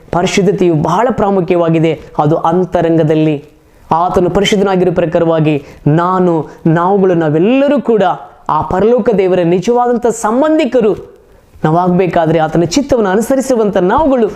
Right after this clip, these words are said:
ಶುದ್ಧರಾಗಿರಿ ನಾವು ಜೀವಿಸಬೇಕಾಗಿದೆ ಈ ಪ್ರಪಂಚದಲ್ಲಿ. ಯಾಕಂದ್ರೆ ಪ್ರಪಂಚ ನಮ್ಮ ಸುತ್ತಮುತ್ತಲೂ ಪಾಪಮಯವಾದಂತಹ ಈ ಒಂದು ಲೋಕವಾಗಿದೆ. ಹಾಗಾಗಿ ಪಾಪಮಯವಾದಂಥ ಲೋಕದಲ್ಲಿ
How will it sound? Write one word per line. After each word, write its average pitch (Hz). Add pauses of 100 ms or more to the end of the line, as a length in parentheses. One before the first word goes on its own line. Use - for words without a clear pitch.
(240)
ಶುದ್ಧರಾಗಿರಿ 156 (200)
ನಾವು 151
ಜೀವಿಸಬೇಕಾಗಿದೆ 147
ಈ -
ಪ್ರಪಂಚದಲ್ಲಿ. 151
ಯಾಕಂದ್ರೆ 170
ಪ್ರಪಂಚ 190
ನಮ್ಮ 175
ಸುತ್ತಮುತ್ತಲೂ 208
ಪಾಪಮಯವಾದಂತಹ 196 (760)
ಈ -
ಒಂದು 165
ಲೋಕವಾಗಿದೆ. 160 (1500)
ಹಾಗಾಗಿ 170
ಪಾಪಮಯವಾದಂಥ 202
ಲೋಕದಲ್ಲಿ 190